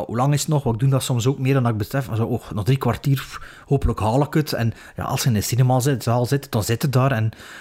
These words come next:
dan zijn dan nog de late film gehad en zit te knikkenbollen. Ja, dan kijk je dat gewoon uit en heb je een film gezien. Dus ik vond het wel een beetje jammer. En het is ook wel een film, je moet ervoor in de stemming zijn.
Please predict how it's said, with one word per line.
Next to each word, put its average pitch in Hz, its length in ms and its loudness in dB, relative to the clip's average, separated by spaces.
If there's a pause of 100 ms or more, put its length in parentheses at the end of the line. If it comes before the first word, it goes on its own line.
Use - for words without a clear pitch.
(140)
dan - 120 -4
zijn 117 120 4
dan 120 100 4
nog 113 120 4
de 98 80 0
late 104 240 0
film 123 240 2
gehad 117 220 2
en 110 80 0
zit 98 100 -2
te 98 60 -2
knikkenbollen. 120 580 0
Ja, 85 140 -2
dan - 100 -8 (220)
kijk 110 180 -2
je 107 60 -4
dat 98 120 0
gewoon 87 280 -4
uit 113 160 -4
en 123 80 2
heb 107 100 2
je 98 60 0
een 87 120 0
film 117 280 2
gezien. 95 320 0 (420)
Dus - 140 -4
ik - 200 -14
vond 208 140 2
het 208 80 -4
wel 185 120 2
een 165 60 2
beetje 147 220 2
jammer. 131 240 2
En - 320 -8
het 202 80 -2
is 185 140 0
ook 233 140 -2
wel 165 160 2
een 143 60 0
film, 202 460 2 (600)
je 120 160 0
moet 151 200 2
ervoor 123 260 2
in 113 80 0
de 98 60 -2
stemming 101 460 -2
zijn. 87 200 -8